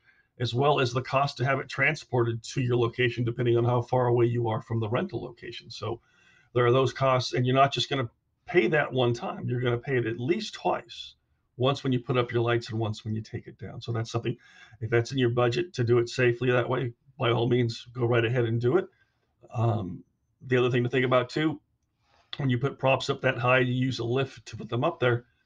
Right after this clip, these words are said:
If something goes out during the show, which inevitably will happen, and Murphy's Law says it's not gonna be the arches on the grass, it's gonna be that snowflake mounted at the top peak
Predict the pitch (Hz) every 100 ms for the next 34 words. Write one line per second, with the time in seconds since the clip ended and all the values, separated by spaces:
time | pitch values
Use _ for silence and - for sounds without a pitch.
0 | _ _ _ _ _ _ _ _ _ 117
1 | - 147 175 170 139 165 139 151 151 143
2 | - 170 165 156 127 123 - - 127 123
3 | 135 147 135 147 147 143 127 156 160 -
4 | 127 113 117 _ _ 101 110 113 113 131
5 | 135 143 143 143 147 113 117 117 127 143
6 | 117 139 117 127 143 143 123 131 139 143
7 | 135 131 127 123 147 160 160 - - _
8 | - _ _ _ - 127 - 135 131 139
9 | 131 123 - 135 160 - 131 127 117 131
10 | 135 135 139 123 - 143 131 - 170 156